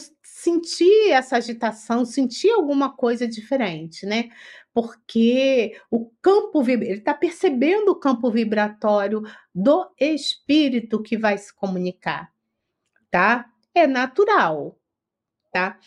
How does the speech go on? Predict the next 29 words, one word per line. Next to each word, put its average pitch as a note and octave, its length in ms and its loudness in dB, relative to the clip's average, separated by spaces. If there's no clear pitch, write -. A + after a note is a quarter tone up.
Agora, A3+ 600 2
ele G#3+ 220 0
coloca A3 460 0
o - 40 -20
seguinte: F3 460 -6
Quando G#4 280 2
o A#4 140 2
médium A3 720 2
é D#3 140 -2
educado E3+ 560 -6
psiquicamente, A3 1800 -4
ele A3 360 2
vai E3+ 500 -2
fortalecer B3 920 0
o A3+ 100 -4
quê? D#3+ 360 -6
Na G#3+ 260 2
lógica G#3 1000 0
do D#4 220 2
quê? G3 340 0
Do B3 200 0
que F4 120 -2
ele, F#4 240 2
do A#3+ 280 0
benefício F4+ 720 2
que A#4 80 2
ele G#4+ 140 0
vai G#4 180 4
propiciar. G#4+ 800 -2